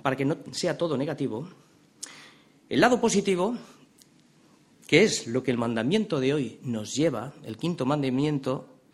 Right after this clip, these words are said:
que es el de la familia, es que nadie puede tener una influencia mayor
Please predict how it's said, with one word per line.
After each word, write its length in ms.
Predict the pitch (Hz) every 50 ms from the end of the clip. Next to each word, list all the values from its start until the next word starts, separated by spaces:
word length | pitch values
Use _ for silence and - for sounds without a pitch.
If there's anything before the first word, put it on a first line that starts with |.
| _ _ _ _
que 80 | - 139
es 80 | 131
el 60 | - 123
de 80 | 160
la 80 | 190 185
familia, 440 | 165 151 127 120 113 120 123 - - - - - - - - - - - -
es 160 | - 202 196 -
que 200 | - 185 170 -
nadie 560 | 147 151 180 240 269 226 180 170 165 190 202 - - - - - _ _ _ _ _ -
puede 240 | 196 226 226 233
tener 460 | 226 214 180 151 135 120 101 - - -
una 220 | - 220 254 269
influencia 800 | 277 277 262 262 - 202 185 170 147 131 127 117 - - 127 113
mayor 720 | - - 110 120 127 127 117 123 175 202 185 135 - -